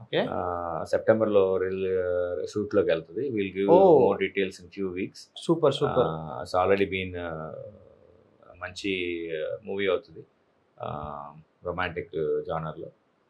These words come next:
Speaker 2: So అలా we have, uh, multiple projects readily lined up. స్టోరీస్ కూడా discussion జరుగుతున్నాయి. Uh, readily వెళ్ళగలిగేది అసలు యాక్చువల్‌గా ఆ సినిమానే రావాల్సింది. ఇది,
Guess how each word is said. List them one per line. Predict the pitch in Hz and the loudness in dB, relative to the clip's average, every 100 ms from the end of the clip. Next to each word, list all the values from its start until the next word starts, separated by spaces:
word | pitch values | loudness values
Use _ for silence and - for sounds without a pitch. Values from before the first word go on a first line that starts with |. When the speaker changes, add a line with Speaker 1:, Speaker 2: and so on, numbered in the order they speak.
| _ _ | _ _
Speaker 2:
So | - 82 | -2 2
అలా | 85 95 92 80 87 | 4 6 6 4 2
we | 87 | 6
have, | 110 123 | 10 10
uh, | 123 - _ - - 92 90 90 | 8 0 _ -14 -4 -2 0 0
multiple | 98 - 110 101 | -2 2 2 4
projects | 95 98 98 98 - - - 95 | 4 6 6 2 -6 -16 -2 0
readily | 101 104 95 92 90 | 2 0 -2 -2 -2
lined | 92 95 104 | -2 0 -2
up. | 78 - 90 | -2 -10 -10
స్టోరీస్ | - 95 95 92 | 0 2 4 4
కూడా | 92 | 2
discussion | 90 - 87 87 | 0 -6 -8 -6
జరుగుతున్నాయి. | 85 85 85 120 - _ _ _ _ - | -8 -8 -12 -18 -20 _ _ _ _ -6
Uh, | 90 90 | -2 4
readily | 98 120 139 143 | 6 6 6 10
వెళ్ళగలిగేది | 127 123 120 120 131 123 110 | 12 12 10 8 6 6 6
అసలు | - - 90 | 4 2 2
యాక్చువల్‌గా | - 147 139 | 2 4 8
ఆ | 104 113 | 10 8
సినిమానే | - 135 139 139 156 | 6 2 2 4 10
రావాల్సింది. | 139 135 139 135 101 - | 12 12 10 6 -4 -4
ఇది, | 139 143 143 131 - | -2 0 2 2 0